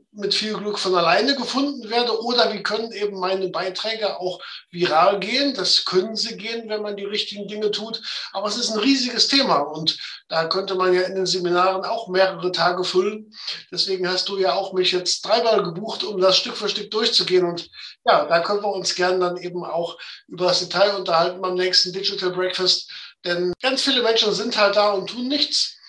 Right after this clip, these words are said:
Einige Menschen sind da und tun das Falsche.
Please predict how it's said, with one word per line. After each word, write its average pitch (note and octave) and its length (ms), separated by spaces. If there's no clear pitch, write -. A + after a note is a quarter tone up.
Einige A#3+ 300
Menschen A3 380
sind G#3+ 240
da G3+ 80
und G3+ 220
tun G3+ 120
das G#3 200
Falsche. B3 440